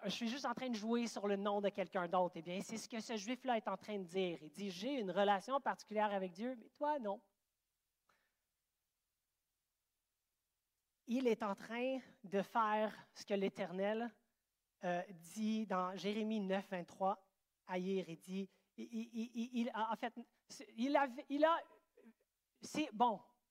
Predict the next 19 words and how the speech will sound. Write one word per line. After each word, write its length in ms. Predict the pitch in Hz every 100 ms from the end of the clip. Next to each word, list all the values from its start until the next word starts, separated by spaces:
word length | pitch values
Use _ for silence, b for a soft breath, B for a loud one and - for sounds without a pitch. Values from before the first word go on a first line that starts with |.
| _
dans 240 | 190 208
un 120 | 202 190
certain 420 | - - - 202
sens, 500 | 190 185 160 - - _
de 80 | 185
se 140 | -
glorifier 760 | 180 190 185 185 - 196 196 196 b _
de 80 | 175
la 200 | 175 165
relation 500 | 180 170 165 - 180
particulière 600 | 175 - - 170 165 165 - -
avec 300 | 156 160 147
Dieu. 260 | 160 165 B B B -
Jérémie 400 | 175 190 214 220
neuf 260 | 208 220 185
dit, « 280 | 175 240 B B
Ainsi 320 | 196 - 262
parle 220 | 254 208
l'Éternel, 600 | 202 196 190 185 190 202